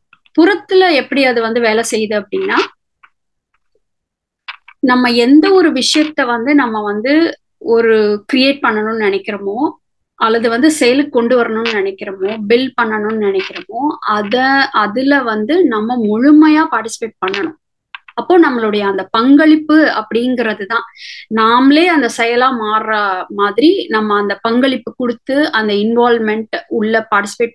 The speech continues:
பண்ணனாதான், முதல்ல அட்லீஸ்ட் participate பண்ணணும், அதுக்கப்புறம் அதுல involve ஆகணும். So, அந்த பங்களிப்பு அப்படிங்கிறது வந்து அங்க வந்து நம்மளுக்கு வந்து ஒரு ஏற்றத்தை கொடுக்குது.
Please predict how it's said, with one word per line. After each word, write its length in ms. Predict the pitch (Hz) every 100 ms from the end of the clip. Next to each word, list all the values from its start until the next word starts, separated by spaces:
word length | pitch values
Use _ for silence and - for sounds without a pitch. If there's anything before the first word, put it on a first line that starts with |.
| 190
பண்ணனாதான், 580 | 190 202 202 185 208 190
முதல்ல 320 | 208 269 285
அட்லீஸ்ட் 320 | 285 277 -
participate 400 | 214 247 - 240 - 226
பண்ணணும், 360 | 226 220 294 302 _ - - - -
அதுக்கப்புறம் 520 | 220 226 254 - 381
அதுல 220 | 269 233 214 - - _ -
involve 380 | 247 226 214 202
ஆகணும். 340 | 190 190 - -
So, 260 | - 339
அந்த 420 | 330 226 254 320 320
பங்களிப்பு 640 | 247 277 311 302 302 269
அப்படிங்கிறது 760 | 247 208 208 208 202 190 185
வந்து 300 | 185 180 226
அங்க 340 | - 233 247 294
வந்து 280 | 254 320 269
நம்மளுக்கு 140 | 220
வந்து 240 | 190 202 302
ஒரு 120 | 226
ஏற்றத்தை 480 | 202 220 233 208 202
கொடுக்குது. 340 | 214 - _